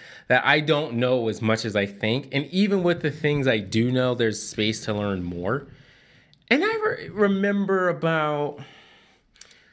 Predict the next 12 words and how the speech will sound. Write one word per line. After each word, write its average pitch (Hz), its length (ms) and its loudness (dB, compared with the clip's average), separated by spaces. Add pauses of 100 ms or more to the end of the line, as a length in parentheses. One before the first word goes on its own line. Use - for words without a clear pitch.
(260)
maybe 214 540 0
six - 560 -2
months 135 460 0
ago, 92 640 -2 (720)
I 139 100 2
had 151 240 2
a 117 100 2
friend 107 1000 -2 (280)
in 117 80 -4
the 110 80 0
nonprofit 101 560 -4
space 95 540 -6